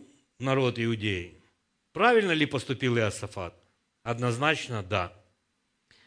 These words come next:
Поступили они правильно, так, как должно быть. Они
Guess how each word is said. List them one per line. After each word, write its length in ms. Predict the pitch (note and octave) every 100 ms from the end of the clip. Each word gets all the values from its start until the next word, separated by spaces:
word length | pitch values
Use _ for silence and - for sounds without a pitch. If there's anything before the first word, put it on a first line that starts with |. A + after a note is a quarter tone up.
| _ _ _ -
Поступили 480 | B2+ D#3+ D3+ A3
они 180 | E3+ D3
правильно, 640 | B2 D#3+ G3 G3 F#3 F3
так, 240 | E3 E3+ F3
как 160 | D#3
должно 360 | B2 B2 B2 C#3+
быть. 320 | A2+ G#2+ - - _ _ _ _ _ _ _
Они 640 | - B2+ E3 G#3 A3 -